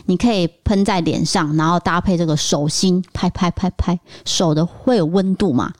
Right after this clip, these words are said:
这时候你也可以涂上面膜。接着就是冻龄霜，可以保湿、修复、锁水。重点是这一款是不会黏腻的，所以四季都可以擦。我最怕的就是黏黏的那个霜，就是你擦完之后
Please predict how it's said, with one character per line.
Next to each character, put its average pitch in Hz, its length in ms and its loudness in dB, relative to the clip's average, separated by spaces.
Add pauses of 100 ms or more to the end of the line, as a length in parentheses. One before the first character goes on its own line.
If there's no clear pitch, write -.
(220)
这 294 120 0
时 285 80 0
候 269 80 2
你 226 100 4
也 190 100 0
可 202 160 2
以 160 100 2
涂 - 200 -2
上 165 200 0
面 160 260 2
膜。 - 280 -6 (460)
接 294 160 2
着 277 80 2
就 220 120 0
是 214 120 2
冻 196 280 2
龄 156 120 4
霜， 160 300 0
可 180 160 0
以 147 80 -2 (100)
保 156 160 0
湿、 185 300 0
修 185 260 0
复、 175 220 0
锁 147 320 -2
水。 - 180 -4 (220)
重 339 160 2
点 196 100 2
是 233 120 4
这 247 140 0
一 240 40 2
款 156 200 0
是 185 100 2
不 175 160 -2
会 185 80 4
黏 170 420 4
腻 170 140 2
的， - 240 -4 (120)
所 - 160 0
以 170 120 2
四 208 300 0
季 185 200 0
都 208 160 0
可 170 140 -4
以 - 80 -6
擦。 156 280 -6 (220)
我 175 140 0
最 277 200 0
怕 226 260 0
的 175 60 0
就 185 120 2
是 196 100 4
黏 175 420 4
黏 160 220 2
的 156 100 2
那 160 140 2
个 156 140 -4
霜， - 360 -6 (600)
就 269 100 0
是 339 80 4
你 254 140 4
擦 294 180 0
完 208 240 2
之 226 60 2
后 254 100 2